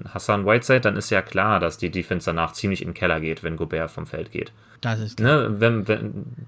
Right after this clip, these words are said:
Speaker 1: wenn das sozusagen Draymond jetzt schadet, nur weil, äh, er auch, weil der, der Rest, äh, des Teams auch gute Verteidiger sind, dann finde ich, hat das keinen Einfluss dar-, also dann sagt das nicht viel darüber aus, wie gut denn jetzt der Spieler ist, den wir betrachten und nicht, wie schlecht ist der,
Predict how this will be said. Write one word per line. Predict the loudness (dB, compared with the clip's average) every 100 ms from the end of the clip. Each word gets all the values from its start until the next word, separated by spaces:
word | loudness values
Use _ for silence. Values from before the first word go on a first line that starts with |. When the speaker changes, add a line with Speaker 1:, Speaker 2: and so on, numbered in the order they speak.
| -6 0
Speaker 1:
wenn | 4 4
das | 4
sozusagen | 2 4 6 6 2
Draymond | 4 4 6 4 4
jetzt | 2 -4 -8
schadet, | 0 4 6 6 4 2
nur | 4 6
weil, | 6 6
äh, | 2 2 0 2
er | 2 4
auch, | 2 0 0
weil | 4 4
der, | 4 4 2 0
der | -2 0 0
Rest, | 0 -4
äh, | -2 0
des | -2 -2
Teams | 4 4 4 4
auch | 4 4
gute | 2 2
Verteidiger | 2 2 4 4
sind, | 2 0 -2 -6 -20 -20 -20 -6 -2
dann | 0
finde | 2 2
ich, | 2
hat | 0
das | 0
keinen | 2 2
Einfluss | 2 -2 0
dar-, | 2 2 2
also | 0 0
dann | 2
sagt | 2 2
das | 2
nicht | 0 0
viel | 0 2
darüber | 4 4
aus, | 2 0
wie | -2
gut | 2 4 4
denn | 4
jetzt | 2 0 4
der | 4
Spieler | 4 4 6
ist, | 4 2
den | 2
wir | 4
betrachten | 4 2 0 -2 0
und | 0
nicht, | -2
wie | -4
schlecht | -2 -2 -2 -6
ist | 2
der, | 6 6 4